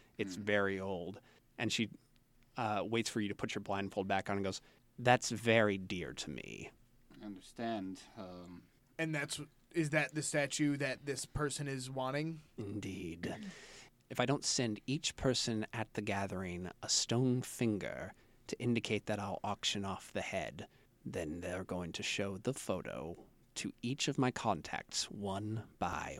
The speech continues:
Speaker 1: one.
Speaker 2: Oh, fascinating. So they're not blackmailing you to deliver the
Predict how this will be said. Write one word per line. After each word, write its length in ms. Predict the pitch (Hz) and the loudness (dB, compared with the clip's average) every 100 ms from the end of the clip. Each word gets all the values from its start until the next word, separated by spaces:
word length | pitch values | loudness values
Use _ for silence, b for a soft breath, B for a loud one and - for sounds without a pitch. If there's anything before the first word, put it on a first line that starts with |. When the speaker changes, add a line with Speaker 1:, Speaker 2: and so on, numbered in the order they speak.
| - | -10
Speaker 1:
one. 460 | - - - - - | -8 -8 -10 -10 -8
Speaker 2:
Oh, 280 | 170 - - - | -6 -8 -12 -12
fascinating. 600 | 165 165 - 95 90 98 | -10 -10 -12 -10 -10 -8
So 140 | - | -4
they're 140 | 131 156 | -2 0
not 340 | 185 185 107 | 0 -2 -4
blackmailing 720 | 127 123 123 120 107 98 92 | 0 0 0 -4 -4 -4 -6
you 140 | 98 | -8
to 160 | 92 - | -10 -14
deliver 460 | - 107 107 98 95 | -8 -4 -4 -6 -10
the 420 | 92 85 78 | -12 -12 -12